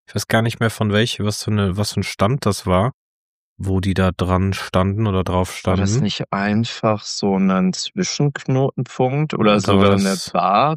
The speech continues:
Speaker 2: die in den dritten Wellenbrecher oder zweiten Wellenbrecher eingebaut
Speaker 1: Ja,
Speaker 2: war?
Speaker 1: irgendwie, irgendwie sowas. Genau, da haben sie ja auf jeden Fall dann drauf gespielt.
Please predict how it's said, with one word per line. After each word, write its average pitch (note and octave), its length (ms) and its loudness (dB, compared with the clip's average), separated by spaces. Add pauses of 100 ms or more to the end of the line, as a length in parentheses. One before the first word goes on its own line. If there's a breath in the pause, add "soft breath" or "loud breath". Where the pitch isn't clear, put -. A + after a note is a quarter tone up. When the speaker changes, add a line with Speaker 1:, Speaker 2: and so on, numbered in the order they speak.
Speaker 2:
die A2 260 -2
in B2 280 -4
den G2 240 -2
dritten A2 440 -4
Wellenbrecher E3+ 720 -4
oder A#2+ 160 -4
zweiten D3 360 -2
Wellenbrecher E3 520 -4
eingebaut D#3+ 460 0
Speaker 1:
Ja, - 40 -4
Speaker 2:
war? F3 180 2
Speaker 1:
irgendwie, B2 800 0
irgendwie A#2 540 0
sowas. G#2 840 0 (120)
Genau, G#2 220 0
da G2 80 4
haben G#2+ 140 0
sie B2 120 2
ja G#2+ 140 2
auf F#2+ 200 -4
jeden A2 120 -2
Fall G#2+ 200 -2
dann G#2 160 -2
drauf G2+ 220 -4
gespielt. A#2+ 680 -4